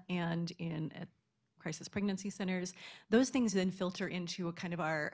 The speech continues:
our day-to-day conversations around what abortion is. And so even if I've never, like, looked up information about abortion, or maybe I'm not following, those things kind of get in my head, and then I have these, um, frameworks for thinking about abortion that aren't, just aren't true.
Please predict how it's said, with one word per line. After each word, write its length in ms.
our 160
day-to-day 640
conversations 800
around 340
what 140
abortion 460
is. 380
And 100
so 220
even 280
if 160
I've 200
never, 240
like, 200
looked 240
up 140
information 480
about 180
abortion, 460
or 100
maybe 220
I'm 100
not 160
following, 600
those 220
things 360
kind 140
of 100
get 140
in 100
my 140
head, 420
and 100
then 120
I 60
have 260
these, 480
um, 320
frameworks 540
for 100
thinking 360
about 180
abortion 560
that 160
aren't, 240
just 180
aren't 200
true. 440